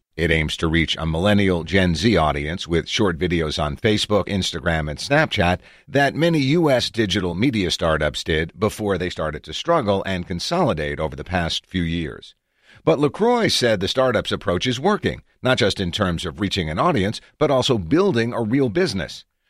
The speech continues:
Brut is already profitable in France,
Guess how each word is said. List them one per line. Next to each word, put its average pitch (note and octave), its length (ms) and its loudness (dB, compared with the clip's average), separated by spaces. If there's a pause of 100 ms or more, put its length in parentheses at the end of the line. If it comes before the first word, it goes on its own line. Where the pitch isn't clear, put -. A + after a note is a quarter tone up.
(120)
Brut F3+ 260 6
is B2 160 2
already A#2 340 2
profitable G2 640 0
in D#2+ 140 -4
France, G2+ 640 0